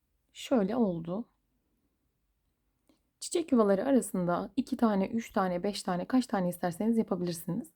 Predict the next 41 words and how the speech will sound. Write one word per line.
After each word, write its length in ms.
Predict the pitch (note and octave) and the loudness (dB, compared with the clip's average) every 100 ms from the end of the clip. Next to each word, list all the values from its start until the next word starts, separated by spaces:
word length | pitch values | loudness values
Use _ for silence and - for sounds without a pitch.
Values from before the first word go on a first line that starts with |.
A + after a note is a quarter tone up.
| _ _ _ _ _ | _ _ _ _ _
Şimdi 200 | - D4+ | -2 -2
çiçek 240 | - D4 B3+ | 2 2 4
yuvamızı 300 | G3+ F#3 F3+ | 2 2 0
yapalım. 460 | E3+ F3 A3+ E4 | 0 0 2 2
Bu 80 | D#4+ | 4
örnek 300 | B3+ G#3 G3 | 4 4 -2
için 220 | - A3+ | -2 -2
çiçek 300 | C4+ - A#3 | 0 0 0
yuvasının 320 | G3 F#3+ G3+ | -2 -4 0
yapımı 500 | A3 A#3 G3 F3+ A3 - _ _ - | 0 0 0 0 0 -2 _ _ 2
ara 180 | A3+ G3+ | 2 2
çimenden 500 | G3+ E3+ F3 G#3 G#3 | 0 0 2 2 2
daha 200 | F#3+ F#3+ | 0 -2
pratik. 460 | F3 D#3+ C4 - _ _ _ _ _ | -4 -2 -4 -6 _ _ _ _ _
Hemen 260 | C#4+ A#3+ A#3+ | 2 4 4
küçük 280 | B3 B3+ G#3 | 0 -4 -2
bir 80 | |
örümcek 440 | E3+ F#3+ G#3+ A#3 A#3+ | 0 0 0 0 0
yapıyorum. 320 | A#3 A#3 A3+ | 2 2 4
Yine 160 | A#3+ B3+ | 4 6
biraz 180 | C4 | 6
öncekilerle 680 | G#3+ G3 G3 F#3+ F3+ F#3+ F#3+ | 6 0 -2 0 0 0 0
benzer 420 | F#3+ F#3 F#3+ F#3 | 0 0 0 0
büyüklükte. 560 | E3+ D#3+ - - - B3 - _ _ _ _ _ - | -2 -6 -10 -16 -8 -8 -8 _ _ _ _ _ -8
Üstüne 520 | C#4 - A#3+ G3 G3+ - | -6 0 2 2 0 -2
üç 220 | C#4+ - | -2 2
kez 260 | A3+ G#3+ | 0 2
tığımın 240 | - A3+ G#3+ | 2 4 4
ucuna 200 | G3 G3 | 2 0
ipimi 320 | G3+ A3 A3 | 0 0 0
sardım. 440 | - G3+ F3+ E3+ | -2 -2 0 -2
Tığ 220 | F#3 A#3+ G#3+ | -2 0 0
battıda 380 | G#3 G3 G#3 | -4 -4 -2
bir, 240 | G#3 G#3+ G3+ | 0 -2 -4
iki, 340 | G#3+ - G3+ - | -8 -6 -8 -4
üç 220 | A3+ - | -6 -2
boşluk 340 | F#3+ - - | -4 -4 -4
bıraktım. 420 | F3 E3+ - F#3 | -2 -2 -4 -2
Dördüncünün 420 | G3 F#3+ F#3+ F#3+ F#3+ | 2 2 2 2 2
altından 540 | F3+ - F3+ E3+ E3+ | 2 0 -2 -2 -4
giriyorum. 520 | G#3 A#3+ A#3 A3+ C#4 | 0 4 4 4 2